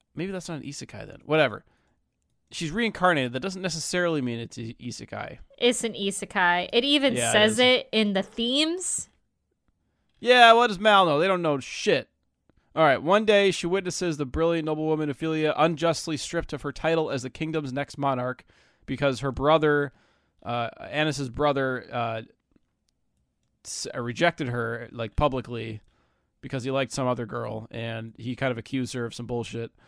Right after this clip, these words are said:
Speaker 1: And so then, uh, An-, Anis, she, she, she crash lands her broom. She can fly 'cause she develops magical shit. So she, she crash lands her broom accidentally into the ball that they're, like, the party they're having, and she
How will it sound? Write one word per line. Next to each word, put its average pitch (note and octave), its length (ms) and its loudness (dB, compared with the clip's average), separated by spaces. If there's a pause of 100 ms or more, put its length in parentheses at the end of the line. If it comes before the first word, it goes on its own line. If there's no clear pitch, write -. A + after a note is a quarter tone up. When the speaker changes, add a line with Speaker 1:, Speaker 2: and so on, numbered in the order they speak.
(400)
Speaker 1:
And C3 280 -2
so D3+ 220 2
then, D3+ 380 2 (580)
uh, A#2+ 280 2 (180)
An-, C#3+ 160 -2
Anis, D#3+ 380 2
she, E3+ 260 -2
she, D3+ 440 -2
she C3+ 420 -4 (480)
crash G3+ 460 4
lands E3 400 2
her C#3+ 140 2
broom. C3 460 0
She C#3 160 -4
can C#3+ 140 -2
fly C3 360 4
'cause A2+ 140 -8
she A#2+ 80 -10
develops A#2 580 -6 (240)
magical A#2+ 480 -8
shit. A#2 260 -10 (520)
So D3 160 -2
she, C#3+ 280 -6
she C#3 160 -4
crash E3+ 360 -2
lands E3 220 -2
her D3+ 100 -2
broom C3+ 240 -2
accidentally B2+ 760 -2
into C3 220 -6
the B2 80 -4
ball A#2 500 0
that B2+ 140 -8
they're, A#2+ 240 -8
like, A#2 160 -10
the A2+ 60 -14
party D3 260 2
they're A2+ 120 -6
having, A2+ 420 -8 (560)
and C3+ 280 0
she D#3 260 -4